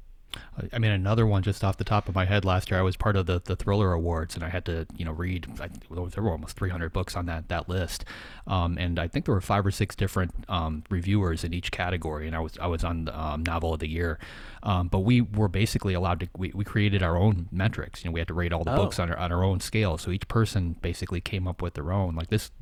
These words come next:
Speaker 1: if something like this were used in a process like that, you could at least unify the process so everybody is grading on the same,
Speaker 2: Yeah,
Speaker 1: uh,
Speaker 2: apples
Speaker 1: the
Speaker 2: to
Speaker 1: same way.
Speaker 2: apples.
Speaker 1: Yeah, because
Speaker 2: Mm-hmm.
Speaker 1: that's,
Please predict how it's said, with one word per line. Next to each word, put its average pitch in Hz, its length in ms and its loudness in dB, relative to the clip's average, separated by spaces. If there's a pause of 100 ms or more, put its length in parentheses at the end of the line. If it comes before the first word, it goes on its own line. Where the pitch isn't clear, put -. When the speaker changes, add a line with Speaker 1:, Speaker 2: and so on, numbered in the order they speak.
(180)
Speaker 1:
if - 100 -6
something 117 220 4
like 113 140 6
this 113 180 4
were 104 80 4
used 107 420 6
in 90 60 2
a 85 40 -2
process 117 460 2
like 87 180 2
that, 87 200 2
you 87 80 -4
could 92 100 -2
at 80 80 -2
least 92 220 -4
unify 98 400 2
the 80 80 -4
process 98 480 2
so 90 100 -2
everybody 87 340 0
is 82 100 -2
grading 87 360 0
on 85 140 0
the 82 80 -2
same, 92 500 0
Speaker 2:
Yeah, 127 420 2
Speaker 1:
uh, 104 100 2
Speaker 2:
apples 143 220 2
Speaker 1:
the 160 100 2
Speaker 2:
to 147 60 4
Speaker 1:
same 107 140 6
way. 87 120 2
Speaker 2:
apples. - 160 -4 (180)
Speaker 1:
Yeah, 87 340 0 (100)
because 92 360 -2
Speaker 2:
Mm-hmm. 120 80 -2
Speaker 1:
that's, 135 180 -8